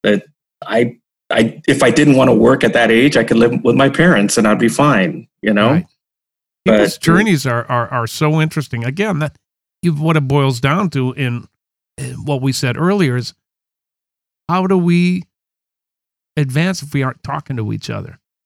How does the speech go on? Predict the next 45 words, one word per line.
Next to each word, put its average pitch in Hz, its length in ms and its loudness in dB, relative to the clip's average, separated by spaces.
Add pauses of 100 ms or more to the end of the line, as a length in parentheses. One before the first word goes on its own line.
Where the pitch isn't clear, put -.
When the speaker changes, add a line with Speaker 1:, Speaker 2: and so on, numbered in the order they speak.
(360)
Speaker 1:
True. 113 320 2 (240)
Speaker 2:
The 170 80 2
bottom 175 500 0
line, 180 340 -2
Speaker 1:
Very 160 160 6
Speaker 2:
man, 151 100 2
is - 60 2
Speaker 1:
good 165 80 0
Speaker 2:
that 151 40 4
Speaker 1:
point. 127 120 2
Speaker 2:
we 170 100 2
just 190 220 -4
gotta 147 260 2 (460)
engage. 165 800 0 (800)
And, 135 280 -4
Speaker 1:
Very 214 140 4
Speaker 2:
and - 80 2
Speaker 1:
good - 80 0
Speaker 2:
that's, - 140 -4
Speaker 1:
point. - 240 -2 (360)
Speaker 2:
that's, - 440 0 (140)
there's 170 280 0
fear 185 300 2
in 175 100 4
that 185 280 0
too. 233 280 -2 (560)
Speaker 1:
Yeah. 165 300 2 (380)
Speaker 2:
What 147 120 0
if 156 80 0
he 165 120 6
wants, 160 320 2 (200)
what 170 180 4
if 180 60 4
he 185 60 4
doesn't 180 200 2
wanna 180 180 2
talk 175 220 0
to 151 60 -4
me? 135 60 0
What 151 160 0
if 180 120 -2
she, 185 280 0
d-, 170 240 -4
you 160 120 2
know, 135 160 -2